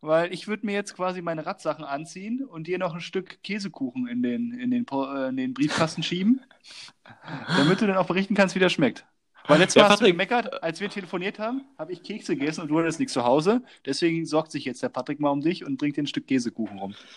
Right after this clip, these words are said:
Speaker 2: Das ist super, super, super cool. Ähm, lass uns da noch mal gleich in Kontakt bleiben. Aber ich würd sagen, äh, wir bedanken uns erstmal bei den, äh, Leuten, die zugehört haben.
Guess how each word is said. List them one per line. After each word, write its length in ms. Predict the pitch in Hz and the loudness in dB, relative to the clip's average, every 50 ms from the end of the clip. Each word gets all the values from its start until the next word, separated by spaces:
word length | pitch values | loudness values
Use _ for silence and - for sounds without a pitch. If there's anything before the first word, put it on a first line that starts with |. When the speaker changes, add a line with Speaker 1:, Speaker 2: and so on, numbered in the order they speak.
| - _ - | -14 _ 4
Speaker 2:
Das 200 | 135 139 - 185 | 4 4 6 4
ist 100 | 170 - | 2 2
super, 240 | 208 - 202 170 | 2 4 4 4
super, 240 | 156 170 175 - 170 | 4 2 0 0 0
super 260 | 151 165 170 - 160 - - 160 | 0 0 -4 -6 -6 -4 -2 -2
cool. 260 | 156 160 190 220 _ _ _ _ _ _ - | 0 0 0 -2 _ _ _ _ _ _ -6
Ähm, 300 | - 143 147 151 151 147 | 0 2 2 2 0 2
lass 180 | 139 160 180 - | 0 0 2 2
uns 80 | 226 214 | 0 2
da 140 | 202 185 | 4 2
noch 100 | 180 175 | 2 2
mal 120 | 170 175 170 | 0 -2 -2
gleich 260 | 170 165 180 175 - | 0 0 -2 -2 -4
in 60 | 170 | -12
Kontakt 340 | - 160 - - - _ - | -12 -10 -10 -10 -12 _ -10
bleiben. 360 | 101 98 101 107 110 139 170 _ _ _ _ _ _ - | -6 -4 -4 -4 -4 -6 -12 _ _ _ _ _ _ -2
Aber 140 | 127 139 | 0 0
ich 100 | 160 165 | 0 0
würd 120 | - 185 - | -4 -6 -2
sagen, 360 | 170 165 170 180 180 185 170 | 2 2 2 2 0 -4 -6
äh, 360 | 135 165 165 165 160 151 147 | -6 -4 -4 -4 -6 -8 -6
wir 180 | 165 175 175 160 | -6 -6 -6 -4
bedanken 400 | 147 160 - 160 214 220 - 220 | -8 -4 -4 -4 -4 -4 -6 -6
uns 140 | 180 165 - | -8 -8 -8
erstmal 360 | 156 170 - - 180 170 151 | -10 -10 -10 -6 -8 -8 -6
bei 280 | - 147 143 165 185 | -4 -4 -4 -4 -4
den, 480 | 180 175 165 175 175 170 170 170 170 165 | -4 -6 -10 -10 -10 -12 -16 -20 -20 -20
äh, 440 | - 151 156 156 156 151 151 - - | -14 -12 -10 -10 -8 -8 -10 -10 -2
Leuten, 380 | 135 165 233 294 - - 131 | 2 2 2 2 2 -4 -6
die 80 | - 285 | -6 -6
zugehört 420 | - - 262 247 147 123 - - | -6 -4 0 2 4 2 2 0
haben. 220 | 113 - - 180 | -4 -10 -10 -10